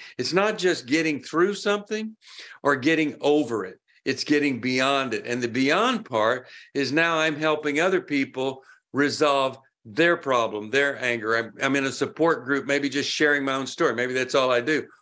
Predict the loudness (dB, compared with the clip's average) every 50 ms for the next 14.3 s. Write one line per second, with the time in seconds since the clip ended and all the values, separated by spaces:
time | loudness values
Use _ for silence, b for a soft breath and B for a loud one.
0 | _ _ _ 0 0 2 2 0 0 0 0 0 0 0 0 0 2 2 2 2
1 | 0 -2 -4 -4 -6 -8 -8 -4 -2 -2 -2 -2 -2 0 0 0 0 -2 b b
2 | b b b _ _ -2 2 2 2 2 2 0 -2 -2 -2 -2 0 0 0 0
3 | -2 -4 -8 -16 -20 -6 -2 -2 -2 0 -2 -4 -4 -2 0 0 0 0 -2 -2
4 | -4 -6 -4 -4 -6 -4 -2 -2 -2 0 -2 0 0 -2 -2 -2 B B B B
5 | B B B B 0 2 2 4 2 2 4 4 4 4 2 0 0 0 2 2
6 | 2 2 2 0 0 0 -2 -6 B B B B B -6 -6 -4 0 2 2 4
7 | 4 4 2 0 0 -4 -8 -4 0 4 4 4 2 2 -4 _ _ _ _ _
8 | -2 0 2 2 0 0 -2 -2 -2 0 0 0 2 2 0 -2 -2 0 -2 -2
9 | -2 -6 -10 -14 _ _ _ _ _ _ _ _ -10 -4 0 0 0 0 0 -4
10 | -4 -2 0 0 2 2 2 2 2 0 -2 -6 -8 -4 -2 0 0 0 -2 -6
11 | -6 -2 -2 -2 0 0 0 0 0 0 0 0 2 2 2 0 B B B B
12 | -2 -2 0 0 -2 -2 0 2 2 2 0 -2 -4 -2 0 0 0 0 0 -2
13 | -2 -4 -4 B B B B B _ 0 2 2 2 0 0 0 0 0 2 2
14 | 2 2 2 0 -2 -6